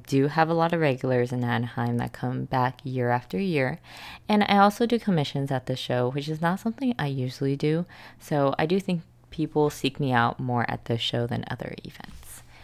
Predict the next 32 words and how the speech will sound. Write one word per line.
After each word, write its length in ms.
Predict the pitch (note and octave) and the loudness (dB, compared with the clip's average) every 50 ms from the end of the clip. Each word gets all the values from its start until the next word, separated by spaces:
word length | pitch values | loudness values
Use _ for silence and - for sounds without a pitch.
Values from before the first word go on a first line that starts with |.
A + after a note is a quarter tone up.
| - - - - - - - - | -20 -20 -20 -20 -20 -20 -4 -2
But 140 | E3+ D#3+ E3 | 0 4 6
that 200 | E3+ F#3 G#3 G#3 | 8 8 8 6
being 240 | C4+ C4+ C#4 C#4+ | 4 2 2 0
said, 520 | C4+ - - - D3 C3+ B2+ B2 A#2+ C3 - - - - | -2 -4 0 2 4 6 6 4 2 0 -6 -8 -4 0
it 200 | D#3+ D#3 D3+ - | 0 2 2 0
was 480 | D3 C#3+ C#3 C#3 D3+ D3+ D3+ D#3 D3+ - - | -4 -6 0 2 4 6 6 4 2 0 -2
overall 480 | - C#3 C3 B2+ B2 B2 A#2+ A#2 A#2 A2+ | -2 0 0 2 4 6 6 6 6 4
slower 440 | - - - - A#2 G#2 G#2 F#2 F2 | 0 -4 0 2 4 4 4 2 0
this 260 | F#2 - - - - | -4 -6 -6 -6 -6
year 220 | - G1+ - - | -4 -4 -4 -4
than 180 | - - D3 D#3 | -2 -2 0 2
last 380 | D3+ C3+ B2 B2 - - - - | 4 4 2 2 -2 -6 -4 -4
year. 160 | - - - - - - - - - - - _ - - - - - - - | -4 -4 -8 -12 -20 -20 -20 -20 -20 -20 -20 _ -18 -18 -18 -20 -20 -20 0
Friday 540 | - - E3 D3+ D#3 D#3 D#3+ E3 F3+ G3 - | 6 8 10 10 10 10 10 8 8 6 4
and 160 | - G#3 G3+ | 2 0 0
Sunday 500 | - - E3 C#3+ C#3 C#3 C#3 C3+ C3 B2+ | 2 2 2 4 4 4 4 4 2 2
did 220 | C3 C3 C3 C3+ C3 | 0 0 0 2 2
not 360 | C3 B2+ B2 B2 B2 B2 - | 2 2 2 4 2 2 2
have 200 | C#3+ C3+ B2+ - | 0 -4 -2 -2
a 40 | B2 | -2
lot 240 | A#2+ B2+ B2 A#2+ A#2+ | -2 0 -2 -2 -4
of 80 | A#2 | -4
people 340 | - - A#2+ - - A#2 A#2 | -6 -8 -6 -2 -2 -2 0
walking 420 | - - F2+ - - - - - | 0 0 -2 -2 -4 -8 -8 -6
around 380 | - A#2+ A#2 B2+ C3 B2+ C3+ C3+ | -4 -2 0 0 -2 -2 -4 -4
the 80 | C3+ C3 | -4 -4
show 240 | - - C#3 C3+ | 0 0 0 0
floor 440 | C3+ - - F#3 G3 G3+ G3+ G3+ G3+ | 0 0 4 4 6 6 6 4 4
from 220 | G3 - G3+ G3 F#3+ | 2 0 0 0 2
what 100 | G3 F#3+ | 2 2
I've 200 | F#3+ F#3+ F#3+ - | 2 0 0 -4
seen. 420 | - - G3+ G3 F#3+ F#3+ G3 F#3+ | -6 -4 -2 0 0 0 0 -2